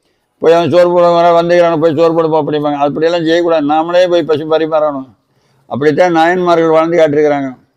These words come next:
அதனால கணவன் மனைவி இருவரும்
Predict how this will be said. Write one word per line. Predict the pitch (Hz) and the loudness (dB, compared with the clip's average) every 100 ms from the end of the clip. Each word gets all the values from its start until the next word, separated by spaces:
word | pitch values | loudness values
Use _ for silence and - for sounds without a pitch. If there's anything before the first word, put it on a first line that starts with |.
| _ _ _ _ _ _ - | _ _ _ _ _ _ -8
அதனால | 135 139 156 160 | -2 0 2 0
கணவன் | 151 151 170 170 | 0 -2 0 0
மனைவி | 160 156 147 | 0 2 2
இருவரும் | 151 156 160 | 2 2 0